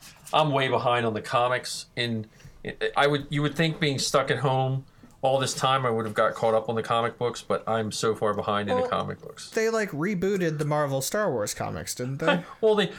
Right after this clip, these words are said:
Speaker 1: they, they, they stopped them and restarted them, and they,
Speaker 2: <laughs>
Speaker 1: like, it was just, no, but it was getting to the point where I needed, like, a second mortgage to pay for all the comic books
Speaker 2: Yeah.
Speaker 1: coming out. 'Cause it's okay when you're getting ten comic books at, like,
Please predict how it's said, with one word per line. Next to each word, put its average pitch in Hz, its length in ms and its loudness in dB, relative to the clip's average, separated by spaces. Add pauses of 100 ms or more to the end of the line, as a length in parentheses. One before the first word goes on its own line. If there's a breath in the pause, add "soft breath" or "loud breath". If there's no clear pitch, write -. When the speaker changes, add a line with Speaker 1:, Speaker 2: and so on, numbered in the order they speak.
(100)
Speaker 1:
they, 185 180 2
they, 147 380 2 (220 loud breath)
they 147 120 4
stopped 180 420 2
them 180 140 2
and 135 140 -2
restarted 151 580 2
them, 151 180 4 (300 loud breath)
and 123 220 -2
they, 147 240 -2
Speaker 2:
<laughs> 170 200 -2
Speaker 1:
like, 143 280 2 (160 loud breath)
it 185 120 0
was 180 140 0
just, 190 240 -2 (260 loud breath)
no, 214 160 6
but 202 100 4
it 185 80 -2
was 165 160 0
getting 202 340 0
to 185 80 0
the 165 100 2
point 170 300 0
where 143 140 4
I 139 80 2
needed, 147 260 0
like, 131 180 2
a 123 40 0
second 117 360 0
mortgage 131 480 -2
to 113 100 -4
pay 127 220 -4
for 117 160 -4
all 120 100 2
the 113 80 -2
comic 147 320 2
books 123 140 2
Speaker 2:
Yeah. 110 100 0
Speaker 1:
coming 90 200 -2
out. - 80 -12 (280 soft breath)
'Cause 139 240 -4 (460 loud breath)
it's - 320 -2
okay 202 360 4
when 175 160 4
you're 147 80 2
getting 151 180 -4
ten 143 240 0
comic 143 360 0
books - 200 -4
at, 110 100 -2
like, 110 260 -2